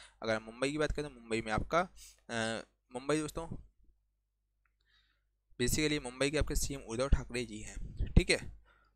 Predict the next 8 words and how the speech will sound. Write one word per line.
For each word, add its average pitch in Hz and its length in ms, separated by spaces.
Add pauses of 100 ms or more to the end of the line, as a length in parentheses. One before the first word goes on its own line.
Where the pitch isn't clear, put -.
(160)
और 104 600 (540)
मुंबई 156 200
में 170 80
आपका, 165 200
अ, 151 40
अ, 123 800 (120)
इंदिरा 147 340
गांधी 117 420